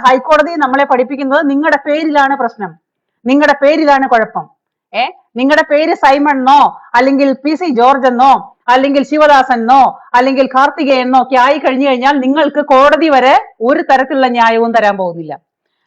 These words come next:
നേരെ മറിച്ച് മുഹമ്മദ് എന്നോ അല്ലെങ്കിൽ, ആ, തക്ദീർ എന്നോ അല്ലെങ്കിൽ മറ്റെന്തെങ്കിലും പിന്നെ ഒരു പ്രത്യേക വിഭാഗക്കാരന്റെ പേരാണെന്നുണ്ടെങ്കിൽ കോടതി പോലും നമുക്കൊപ്പം ഉണ്ടാവും. ഇതാണ് നമ്മുടെ കോടതി വരെ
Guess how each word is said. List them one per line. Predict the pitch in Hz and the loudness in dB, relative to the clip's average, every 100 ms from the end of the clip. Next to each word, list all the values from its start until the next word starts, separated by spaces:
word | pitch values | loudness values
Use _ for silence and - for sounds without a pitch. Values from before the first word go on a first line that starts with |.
| _ _ | _ _
നേരെ | 220 277 339 359 277 | -2 0 2 2 2
മറിച്ച് | 302 - 294 160 - _ 269 | 0 0 0 -2 -6 _ 0
മുഹമ്മദ് | 285 311 302 269 | 0 2 0 0
എന്നോ | 226 247 269 160 - _ _ 240 | 2 2 2 0 -10 _ _ -2
അല്ലെങ്കിൽ, | 262 277 269 277 254 262 - 254 | 0 0 0 0 -2 -10 -6 -2
ആ, | 240 | 0
തക്ദീർ | 240 294 285 285 262 | 2 0 0 0 2
എന്നോ | 233 233 262 185 - - | 2 2 2 0 -4 -2
അല്ലെങ്കിൽ | 269 269 262 269 254 262 247 | 0 0 0 0 -2 -2 -2
മറ്റെന്തെങ്കിലും | 269 330 294 285 285 269 247 - _ | 0 0 0 0 0 -2 -6 -18 _
പിന്നെ | 254 247 233 220 226 | -2 0 2 2 0
ഒരു | 254 | -2
പ്രത്യേക | 269 254 - 277 294 | -2 -4 0 0 0
വിഭാഗക്കാരന്റെ | 240 247 277 277 294 269 262 254 | -2 0 0 2 0 0 -2 -2
പേരാണെന്നുണ്ടെങ്കിൽ | 226 247 226 233 214 208 247 | -2 -2 -2 -6 -8 -6 -6
കോടതി | - 247 262 285 294 | -2 2 2 2 0
പോലും | 269 233 269 508 - _ _ - | 0 2 2 -2 -10 _ _ -2
നമുക്കൊപ്പം | 240 254 247 233 214 | -2 0 -2 -4 -6
ഉണ്ടാവും. | 190 175 143 - _ _ _ 220 | -4 -4 -6 -16 _ _ _ -4
ഇതാണ് | 240 285 311 | 0 2 2
നമ്മുടെ | 339 262 262 - - _ _ | 2 2 2 0 -4 _ _
കോടതി | 247 262 294 320 285 | 2 2 2 2 2
വരെ | 262 | 2